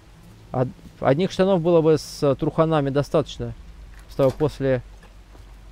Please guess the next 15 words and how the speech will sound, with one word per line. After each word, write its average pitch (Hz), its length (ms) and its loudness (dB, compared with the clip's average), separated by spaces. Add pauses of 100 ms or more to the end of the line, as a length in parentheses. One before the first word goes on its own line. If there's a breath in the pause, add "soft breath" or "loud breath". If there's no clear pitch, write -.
(180)
мы 127 100 -10
с - 20 -18
тобой 135 180 0
после 147 340 -2
ключ 165 240 -4
от 147 120 -8
катакомб 139 480 -4
открыто. 120 460 -6 (2750)
Так. 123 200 -8 (1900)
А 123 140 0
можно 196 240 2
ее 208 100 2
как-то 143 400 2
разрядить 139 640 0
вообще? 117 420 -4